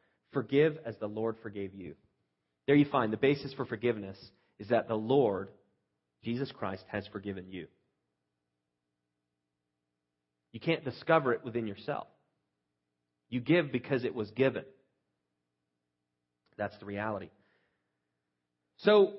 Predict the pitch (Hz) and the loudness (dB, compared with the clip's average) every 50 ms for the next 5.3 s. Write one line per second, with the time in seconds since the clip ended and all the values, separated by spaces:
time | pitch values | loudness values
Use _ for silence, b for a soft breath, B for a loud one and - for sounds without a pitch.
0 | - - _ _ _ - 170 196 180 - - - 262 247 269 247 - 208 190 170 | -16 -20 _ _ _ -6 -2 -2 -2 -2 2 2 4 4 4 4 4 0 0 2
1 | - 170 156 143 147 165 160 - - 120 - - _ _ _ _ _ - _ - | 2 0 2 4 6 4 4 4 2 -4 -8 -10 _ _ _ _ _ -20 _ -2
2 | - 165 180 170 165 160 151 165 160 165 175 185 180 160 131 151 143 - - 170 | 0 2 4 4 4 2 2 4 4 4 6 6 4 4 4 2 0 4 6 6
3 | 160 170 175 147 135 131 123 120 - 123 - - 127 120 - - 101 87 - - | 8 8 8 6 4 4 2 0 -4 -6 -6 -4 -4 -4 -4 -4 -6 -4 -2 -2
4 | 123 - - - 120 - - 156 156 160 160 - - 160 143 135 123 117 107 - | -2 -2 -4 -10 -8 -2 2 4 4 2 2 0 2 2 2 4 2 0 -4 -4
5 | 101 98 95 73 82 | -8 -8 -10 -12 -14